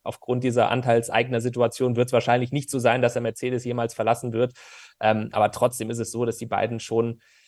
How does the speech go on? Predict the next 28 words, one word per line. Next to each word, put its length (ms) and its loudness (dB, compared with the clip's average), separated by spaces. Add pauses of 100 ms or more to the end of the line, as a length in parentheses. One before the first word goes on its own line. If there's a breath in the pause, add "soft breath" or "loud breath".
(120)
sehr, 200 4
sehr 160 6
eng 160 4
miteinander 440 4
verknüpft 520 2
sind 180 4
und 120 0
ihre 200 2
Karrieren, 720 2
ähm, 540 -6 (300)
und 340 -10
das 120 -2
macht's, 300 -2
glaube 180 4
ich, 80 -8
in 80 -6
einer 100 0
gewissen 320 -6
Weise 360 2
auch, 280 2
äh, 280 -2
für 140 -6
Lewis 260 -2
Hamilton 300 -2
dann 120 4
einfacher, 600 2
sich 180 -8
eben 560 -8